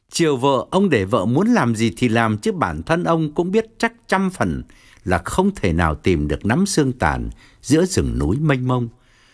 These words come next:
Ông không dám bàn ra vì sợ vợ hiểu lầm là mình không có tình cảm với ông bố vợ đã khuất, nhất là ông đã từng được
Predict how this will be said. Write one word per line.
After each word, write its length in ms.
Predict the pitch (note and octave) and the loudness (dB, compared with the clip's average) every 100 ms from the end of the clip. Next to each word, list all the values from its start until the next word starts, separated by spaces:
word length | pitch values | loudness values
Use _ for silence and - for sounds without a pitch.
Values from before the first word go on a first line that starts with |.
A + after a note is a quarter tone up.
| _ _ - | _ _ -2
Ông 140 | F3+ | 0
không 200 | F3+ F#3 | 2 2
dám 240 | F3+ G#3 | 0 -2
bàn 240 | E3+ F#2 E2+ | -2 -2 -2
ra 300 | D#3 E3 D#3 | 0 0 0
vì 180 | G#2+ E2 | 0 0
sợ 260 | - D2 | 2 0
vợ 400 | E2 G#2 - - - | 2 0 0 -6 0
hiểu 240 | F#2+ D#2+ | 2 2
lầm 320 | F#2+ F2+ D#2 | 2 2 0
là 120 | D2 | 0
mình 240 | F2 E2+ D2+ | 2 2 0
không 240 | - D#3+ D3 | 0 -2 0
có 80 | G3 | -2
tình 200 | B2+ F#2 C#2 | 0 0 0
cảm 260 | D2+ A1+ A1+ - - | -2 -2 -8 -16 -2
với 140 | C#3+ F#3+ | 2 4
ông 180 | E3+ | 4
bố 160 | C3+ F3 | 2 2
vợ 300 | F3+ F2+ - - | 2 0 -2 -6
đã 160 | D#2 - | -6 -2
khuất, 180 | G3 - _ _ _ _ - | -4 -4 _ _ _ _ -2
nhất 240 | G3 G#3+ | -2 0
là 160 | F2+ D2 | -2 0
ông 180 | B2 C3 | 2 2
đã 100 | D#3+ - | 0 0
từng 240 | F2 C2 | -2 0
được 180 | C#2 | -2